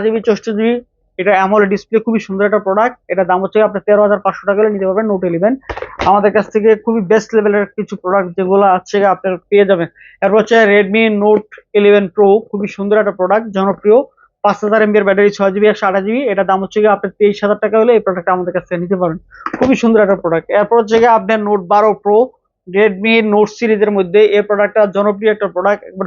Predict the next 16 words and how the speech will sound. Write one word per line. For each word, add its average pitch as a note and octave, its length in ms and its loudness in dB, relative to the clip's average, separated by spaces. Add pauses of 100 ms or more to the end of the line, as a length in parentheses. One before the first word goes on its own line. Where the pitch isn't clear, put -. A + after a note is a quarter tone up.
সুপার A3+ 300 0
মিন G#3+ 180 -2
কন্ডিশন G#3 420 -4
আছে, A3+ 180 -2 (580)
ফুললি C#4+ 260 4
ফ্রেশ A3+ 200 -2
কন্ডিশন, A3 380 -2
এটার G#3+ 220 0
দাম A3 160 2
হচ্ছে A3 240 -2
লোকে A3+ 160 2 (100)
আপনার, A#3+ 260 0 (240)
আহ, F3 160 -2 (100)
বাইশ G3 300 0
হাজার G#3 260 0
টাকা G#3+ 160 0